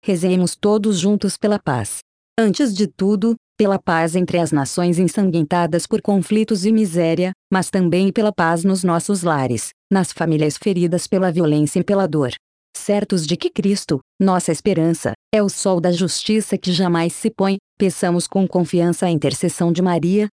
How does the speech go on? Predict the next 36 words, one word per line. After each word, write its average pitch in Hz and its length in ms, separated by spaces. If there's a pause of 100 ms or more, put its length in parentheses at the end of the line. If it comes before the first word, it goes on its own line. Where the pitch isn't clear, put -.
(120)
Mãe 196 220
de 175 140
Deus 175 320
e 165 40
Mãe 170 220
da 175 120
Igreja, 156 500 (180)
declarou. 170 540 (400)
Ao 143 100
final 185 360
da 185 100
oração, 170 460 (200)
Leão 214 360
quatorze 180 440
recordou 180 520
que - 120
o 202 60
dia 202 220
primeiro 175 420
de 143 100
janeiro 151 460
é 160 40
celebrado 170 600
desde 185 360
mil 175 180
novecentos 170 600
e 185 40
sessenta 202 460
e 165 100
oito 180 260
como 196 280
o 196 40
Dia 190 280
Mundial 190 420
da 202 100
Paz. 123 420